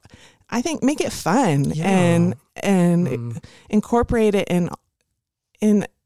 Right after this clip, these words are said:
Speaker 1: your, throughout the whole day, whether you're going to school, whether it's the morning breakfast table. And I think being authentic, like, my kids saw me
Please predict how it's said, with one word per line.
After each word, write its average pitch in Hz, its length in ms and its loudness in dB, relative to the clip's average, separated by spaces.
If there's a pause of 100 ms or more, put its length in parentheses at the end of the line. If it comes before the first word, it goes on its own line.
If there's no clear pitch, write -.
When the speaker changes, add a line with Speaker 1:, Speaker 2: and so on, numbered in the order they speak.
(120)
Speaker 1:
your, 185 240 0 (560)
throughout 233 300 0
the 185 120 0
whole 170 260 -2
day, - 280 -10
whether 170 300 0
you're 160 380 0 (100)
going 196 320 2
to 196 80 2
school, - 420 -6
whether 151 280 -2
it's 156 160 -6
the 165 80 -4
morning 175 340 0
breakfast 156 380 -6
table. 135 440 -6 (380)
And 220 180 0
I 220 80 0
think 226 220 0
being 214 220 -2
authentic, 185 720 -2 (240)
like, 180 260 -4
my 190 240 0
kids 202 260 -2
saw 170 360 -2
me 170 580 2